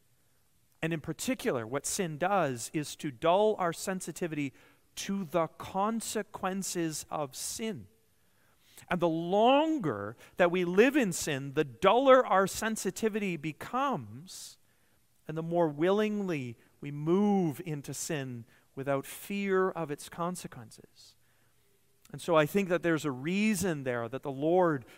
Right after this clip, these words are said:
chose leprosy to be an instructive, parabolic way of speaking about sin. But as we've noted, Jesus doesn't just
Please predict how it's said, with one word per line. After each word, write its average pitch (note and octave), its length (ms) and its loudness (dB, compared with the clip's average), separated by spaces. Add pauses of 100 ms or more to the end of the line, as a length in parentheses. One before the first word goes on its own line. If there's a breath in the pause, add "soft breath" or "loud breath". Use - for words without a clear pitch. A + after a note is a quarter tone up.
(120)
chose F#3+ 680 2
leprosy D3 640 -4
to D3 120 -10
be D#3+ 200 -2
an D#3 100 -2
instructive, C#3+ 920 -4 (320 loud breath)
parabolic E3+ 840 4
way D#3+ 300 2
of B2 120 -2
speaking C#3+ 920 -6 (300 soft breath)
about B2+ 600 0 (240 soft breath)
sin. G#2+ 560 -8 (1200)
But G3 80 -14
as G3+ 220 0
we've D3 180 0
noted, D3+ 460 0 (920 soft breath)
Jesus D#3+ 440 -4
doesn't E3+ 560 0
just - 520 -8